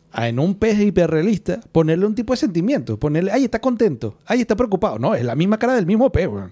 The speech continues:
<laughs> ¿Entiendes? Entonces dije, "Coño, está complicado el asunto". Fue más de diálogo. Obviamente, como eran el cangrejo,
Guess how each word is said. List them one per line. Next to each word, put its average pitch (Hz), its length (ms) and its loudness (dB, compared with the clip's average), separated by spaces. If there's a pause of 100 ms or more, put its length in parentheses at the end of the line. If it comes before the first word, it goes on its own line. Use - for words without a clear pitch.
<laughs> - 540 -14
¿Entiendes? 143 380 0 (520)
Entonces 165 240 2
dije, 196 220 2
"Coño, 220 200 2
está 160 240 0
complicado 190 440 0
el 185 60 0
asunto". 110 340 -6 (1080)
Fue 165 140 2
más 226 160 0
de 240 120 2
diálogo. 151 500 0 (200)
Obviamente, 196 500 2
como 143 260 0
eran 196 380 0 (240)
el 147 160 0
cangrejo, 135 720 -2